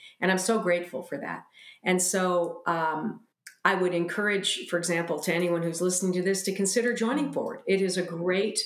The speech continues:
Speaker 1: great, um, network and fellowship and affiliation of incredible women. And, uh, and, and we meet in our faith. So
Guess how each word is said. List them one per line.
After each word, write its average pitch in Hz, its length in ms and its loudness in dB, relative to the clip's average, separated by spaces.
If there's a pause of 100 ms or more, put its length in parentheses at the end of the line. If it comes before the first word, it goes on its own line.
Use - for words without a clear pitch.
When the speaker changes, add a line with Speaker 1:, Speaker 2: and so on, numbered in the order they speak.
(120)
Speaker 1:
great, 180 440 0 (560)
um, 156 600 -2 (880)
network 247 720 2 (340)
and 170 160 0
fellowship 220 840 -2 (140)
and 170 160 2
affiliation 196 840 0
of 175 220 0
incredible 196 640 2
women. 156 400 -2
And, 175 480 0 (540)
uh, 175 320 2
and, 190 240 2
and 190 160 2
we 185 100 4
meet 214 320 2
in 190 140 2
our 160 140 0
faith. - 500 -4
So 175 560 2